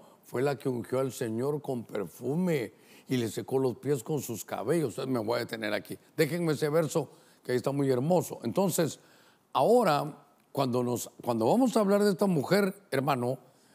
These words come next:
vemos que, mire lo que hacía. Ungió al Señor con perfume y le secó los pies con sus cabellos. Esta mujer es la que estaba adorando, estaba en una, en un momento de adoración.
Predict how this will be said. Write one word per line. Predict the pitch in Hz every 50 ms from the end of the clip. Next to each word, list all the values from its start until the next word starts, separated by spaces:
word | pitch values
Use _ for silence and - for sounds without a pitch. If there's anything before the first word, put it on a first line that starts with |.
| _ _ - _ _ - -
vemos | - 165 196 226 226 208 180 - -
que, | - 147 139
mire | 135 147 170 202 220
lo | 208 180 135
que | - 147
hacía. | 127 - - 240 277 277 - - - _ _ _ _ _ _ _ _ _ _ _ _ _ _ _
Ungió | - 117 117 104 - - - 175 202 220 247 240 - - - _ _ _ _ _ _ _ _ -
al | - 104 101
Señor | - - 101 98 127 165 196 190
con | 156 180 180 147 -
perfume | 143 123 104 - - 147 156 180 208 240 233 - - _ _ _ _ _ _ _ _ _ _ _ _ _ -
y | 143 131
le | 123 123 113
secó | - 127 113 - 156 175
los | 170 156 131
pies | - 156 180 185 147
con | - - 170 147
sus | - - 117 -
cabellos. | - - 120 127 156 220 269 262 202 139 -
Esta | 156 139 - 196
mujer | 190 175 139 117 - - 208 254 269 262 - - - -
es | 127 139
la | 147 175 175 156
que | - 139
estaba | 117 - - 165 170 185 185 190 - -
adorando, | - 135 135 139 143 156 190 220 240 226 202 190 151
estaba | 123 - - - 123 - 185 202 208 190 139 - - - - - -
en | 127 127 131 165
una, | 202 214 202 170 - - - - - _ _ _ -
en | 123 127 160
un | 196 214 208
momento | 190 175 180 190 226 220 180 226 202 175
de | 156 143
adoración. | 135 131 131 131 131 131 131 123 - - 254 311 311 262 180 117 98 85